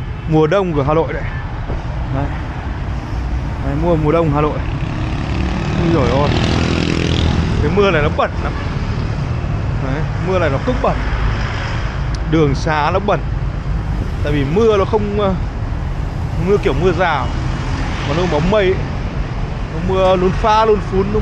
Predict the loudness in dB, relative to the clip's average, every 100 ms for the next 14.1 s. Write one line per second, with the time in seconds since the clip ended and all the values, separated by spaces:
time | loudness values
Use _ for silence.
0 | 2 2 2 0 -2 -4 -2 -4 -4 -4
1 | -6 -4 -2 2 2 2 2 2 0 2
2 | 0 -2 -6 -4 -4 -4 -4 -4 -4 -4
3 | -2 -2 0 0 0 0 2 2 2 2
4 | 2 2 2 2 0 0 -2 -2 -2 -4
5 | 2 2 2 2 4 4 4 4 4 4
6 | 2 0 -2 -4 -4 -4 -4 -2 -2 -2
7 | -2 -2 -2 -2 2 2 2 0 0 0
8 | -2 -4 -4 0 2 4 4 2 0 -2
9 | -2 -4 -2 -2 -2 0 0 0 2 2
10 | 2 0 0 2 2 2 2 2 2 4
11 | 2 2 4 4 4 4 4 2 2 0
12 | 0 0 0 0 0 -2 -4 -4 -4 -4
13 | -2 -2 -2 -4 -4 -4 -4 -2 -2 0